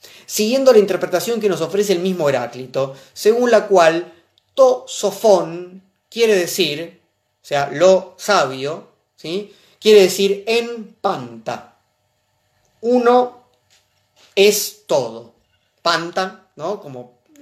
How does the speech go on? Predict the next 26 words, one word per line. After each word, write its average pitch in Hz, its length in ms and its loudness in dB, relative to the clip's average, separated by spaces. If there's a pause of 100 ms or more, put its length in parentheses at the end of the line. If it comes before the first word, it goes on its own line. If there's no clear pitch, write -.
(120)
pantarrey, 170 1000 0 (100)
panteísmo, 165 1600 -6
¿sí? 190 400 -6
Todo, 127 520 0 (120)
¿sí? 214 300 -12 (840)
Bueno, 143 360 2 (360)
todo 285 240 4
significa 220 420 -4
aquí 226 220 -6
panta 226 460 -4
to 208 100 0
onda, 143 500 -4
el 135 100 -8
conjunto 220 600 -2
de 190 60 2
los 165 180 -2
entes, 151 240 -6
la 170 140 -2
totalidad 208 600 0
de 262 100 2
lo 170 140 2
ente. 120 560 -10 (1080)
¿Sí? - 160 -20
¿Qué 302 120 -6
es - 120 -4
eso? 175 400 0